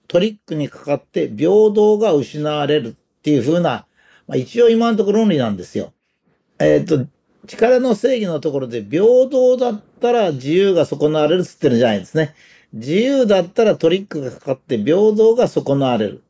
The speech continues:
まあ、三十倍とか、そういうことを言っております。まあ、ちょっとそういうコメントありましたんで、間違えてないかもしれませんが、えー、まあ、一応一言。今日はですね、まあ、実はあの、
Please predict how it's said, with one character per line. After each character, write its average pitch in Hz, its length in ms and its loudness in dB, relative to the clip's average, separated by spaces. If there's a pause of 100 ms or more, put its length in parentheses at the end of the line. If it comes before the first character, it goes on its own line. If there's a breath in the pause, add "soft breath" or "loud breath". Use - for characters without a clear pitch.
(140)
ま 147 80 -4
あ、 - 20 -2
三 135 280 -2
十 120 180 0
倍 110 240 0
と 110 80 -8
か、 - 160 -18
そ - 80 -8
う 180 40 0
い 185 60 -4
う - 20 0
こ 170 60 -6
と 151 80 -6
を - 20 -2
言 123 80 -6
っ - 40 -18
て - 80 -10
お - 20 -6
り 117 60 -6
ま 104 60 -8
す。 - 60 -20 (160 soft breath)
ま 170 100 -6
あ、 151 40 -8
ち 240 80 0
ょ 247 80 2
っ - 20 -18
と 147 140 0
そ 139 140 2
う - 20 4
い 131 140 2
う 127 80 -10 (320 soft breath)
コ 135 100 -8
メ 139 120 2
ン 123 60 -2
ト 139 60 -2
あ 131 60 0
り 135 80 -2
ま 143 80 0
し - 80 -8
た 113 100 -4
ん 107 80 -8
で、 107 180 -6
間 139 120 -4
違 208 420 0
え 190 60 -4
て 170 180 -6
な 185 180 -4
い 185 80 -4
か 208 120 -4
も 180 80 2
し - 40 -4
れ 135 60 2
ま 123 100 0
せ 107 140 -2
ん 104 60 -2
が、 101 180 -8 (680)
え 113 680 0
ー、 117 40 -8
ま 120 260 -6
あ、 110 60 -20
一 - 200 -18
応 104 40 -14
一 104 160 -18
言。 - 100 -20 (500)
今 240 180 4
日 220 40 4
は 170 80 2
で 120 120 -4
す 117 100 -18
ね、 131 280 -8
ま 143 140 -10
あ、 143 60 -6
実 165 240 -4
は 247 180 2
あ 147 40 0
の、 131 380 -4